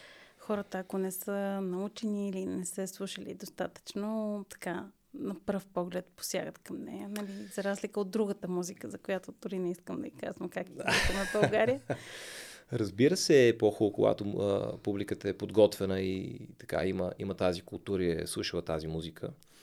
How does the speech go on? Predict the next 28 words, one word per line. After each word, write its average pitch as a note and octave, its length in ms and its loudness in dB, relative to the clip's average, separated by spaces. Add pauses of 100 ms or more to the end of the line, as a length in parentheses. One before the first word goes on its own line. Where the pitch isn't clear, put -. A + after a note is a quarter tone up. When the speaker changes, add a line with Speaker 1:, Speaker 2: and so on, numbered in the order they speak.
(420)
Speaker 2:
Но B2+ 400 4
аз A#2 260 2
имам B2+ 140 2
едно B2 260 2 (320)
така B2 220 0
друга B2+ 200 2
гледна C3 220 0
точка G#2+ 260 -2
върху F#2 180 -8
това. - 340 2
Според - 460 -8
мен, C#3 200 6
когато B2+ 320 2
музиката B2 440 -2
е G#2+ 40 4
направена G#2 500 2
добре, G2 480 6 (380)
искрено, G#2 640 -2
от G#2 180 -4
душа G#2 420 2 (480)
и G2 100 -6
човек G#2+ 420 2
я - 140 -10
прави G2 640 2 (220)
с, - 380 -6
а, F#2 120 -2
сърцето - 480 2
си, D#3 320 -6